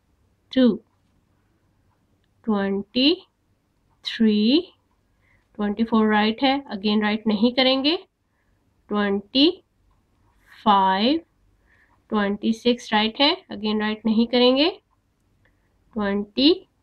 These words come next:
सेवन, ट्वेंटी एट right है। ठीक है, what comes after twenty-eight? ट्वेंटी नाइन। Box में ट्वेंटी नाइन right कर दीजिए। What comes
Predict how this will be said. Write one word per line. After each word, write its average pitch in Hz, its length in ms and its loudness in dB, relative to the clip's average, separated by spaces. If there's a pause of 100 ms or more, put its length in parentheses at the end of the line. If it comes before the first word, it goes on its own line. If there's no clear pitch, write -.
(260)
सेवन, 208 920 -2 (760)
ट्वेंटी 208 580 -4
एट 220 360 -4
right 208 300 -4
है। 277 300 0 (340)
ठीक 226 180 -6
है, 254 60 2
what 214 320 -2
comes 220 180 2
after 226 320 0
twenty-eight? 240 1160 0 (680)
ट्वेंटी 220 480 0 (680)
नाइन। 202 540 0 (1400)
Box 196 360 -8
में 214 160 0
ट्वेंटी 208 420 -6
नाइन 208 260 -2
right 220 240 -2
कर 233 140 -2
दीजिए। 262 520 0 (1400)
What 240 140 -6
comes 349 220 6